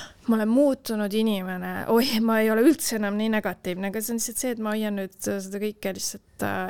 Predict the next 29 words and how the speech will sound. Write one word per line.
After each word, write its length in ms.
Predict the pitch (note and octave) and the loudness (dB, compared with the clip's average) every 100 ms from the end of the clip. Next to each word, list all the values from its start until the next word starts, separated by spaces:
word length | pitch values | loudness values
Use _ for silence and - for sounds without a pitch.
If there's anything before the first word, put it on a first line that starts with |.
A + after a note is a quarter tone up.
| G#3+ | -2
enda 220 | A3 F3+ | -2 -4
sisse 380 | G3+ A#3+ - F#3 E3 - | -4 -4 -4 -4 -6 -4
ja 160 | F#3+ | -4
vahel 400 | F#3+ A3+ A3 G3 | -2 -2 -2 -2
hoian 240 | G3 G3 G3 | -2 -4 -4
seda 160 | G3 | -6
nii 140 | G3 G#3 | -4 -2
hästi, 380 | A3 B3 - F#3 | -2 -4 -8 -8
et 40 | |
ma 60 | F#3 | -4
isegi 240 | G3 F#3+ | -2 -2
ei 80 | F#3 | -2
teadvusta 720 | - A3+ A#3 A3 A3 - A3+ | 0 2 2 -2 -8 -10 -10
seda 180 | G#3+ G#3+ | -6 -4
enam, 220 | G#3+ G3+ | -2 -4
sest 140 | G3 G3 | -4 -4
need 100 | F#3 | -2
on 80 | |
lükatud 480 | F3+ G#3+ F#3 - F3+ | -2 -4 -6 -4 -2
alateadvuse 640 | F#3+ G3+ F3 - - F#3+ F3+ | 0 -2 -4 -8 -10 -8 -2
tasandile. 560 | A3+ A3 - - - - - - - - - - | 0 0 -2 -8 -10 -10 -14 -12 -10 -10 -6 0
Ehk 240 | A3 A#3 | 0 0
siis, 400 | - A#3 A3+ G#3+ | -4 -2 -2 0
äh, 220 | A3+ G#3+ G#3 - - G#3 G3+ - - | 2 2 0 -4 -12 -12 -12 -6 2
ma 160 | A3 | 4
ei, 140 | A#3+ A#3+ | 6 4
ma 160 | A#3+ A#3 | 2 2
ei 80 | |
usu 240 | B3+ C#4 | 2 0